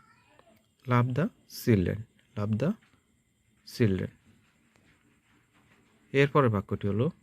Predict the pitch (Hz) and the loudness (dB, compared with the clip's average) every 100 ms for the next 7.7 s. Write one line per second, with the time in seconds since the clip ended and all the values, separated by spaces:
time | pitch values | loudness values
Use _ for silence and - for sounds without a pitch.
0 | _ _ _ _ _ _ _ _ _ _ | _ _ _ _ _ _ _ _ _ _
1 | _ _ _ _ 131 131 120 - 160 160 | _ _ _ _ -4 -2 -2 2 4 4
2 | 156 143 123 131 - 120 120 113 104 - | 2 2 4 2 0 -2 0 -4 -6 -4
3 | 98 - _ _ _ _ _ _ _ _ | -6 -6 _ _ _ _ _ _ _ _
4 | _ - 123 135 135 117 107 107 120 - | _ -4 0 2 4 4 4 0 -4 -12
5 | _ _ _ _ - 139 139 139 - 127 | _ _ _ _ -2 0 2 0 0 0
6 | 123 170 - _ _ _ _ _ _ _ | 2 0 -14 _ _ _ _ _ _ _
7 | _ 127 120 127 117 - - | _ -4 -2 -2 -2 -4 -12